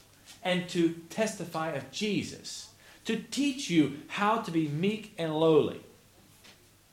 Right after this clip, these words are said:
That's why Jesus sends the Holy Spirit. There are other reasons too.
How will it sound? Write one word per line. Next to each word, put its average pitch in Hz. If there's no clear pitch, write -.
That's 190
why 214
Jesus 170
sends 151
the 135
Holy 135
Spirit. 104
There 220
are 175
other 139
reasons 107
too. -